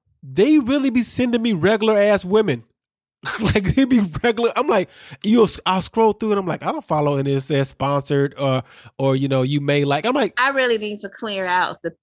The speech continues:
Speaker 2: the people I follow.
Speaker 1: Why? What happened?
Speaker 2: I mean, nothing bad. It's just, you're right. I don't see them post barely. We don't communicate. You don't like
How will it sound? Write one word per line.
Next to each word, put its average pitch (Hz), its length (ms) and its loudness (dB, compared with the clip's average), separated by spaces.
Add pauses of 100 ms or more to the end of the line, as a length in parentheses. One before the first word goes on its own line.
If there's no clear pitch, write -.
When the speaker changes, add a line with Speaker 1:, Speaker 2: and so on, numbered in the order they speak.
(120)
Speaker 2:
the 175 100 -4
people 175 380 -8
I 156 200 -6
follow. 147 600 -8 (440)
Speaker 1:
Why? 151 200 -6
What 139 160 -6
happened? 143 280 -14 (840)
Speaker 2:
I 339 100 2
mean, 359 160 2
nothing 339 360 0
bad. 240 380 0
It's 247 160 2
just, 233 280 -4
you're 240 120 -6
right. 277 220 0
I 196 140 0
don't 202 240 -2
see 233 140 -10
them 220 180 -6
post 214 360 -4
barely. 185 520 0
We 180 140 -6
don't 185 300 -2
communicate. 185 680 -4
You 175 120 -8
don't 180 300 -2
like 190 260 -2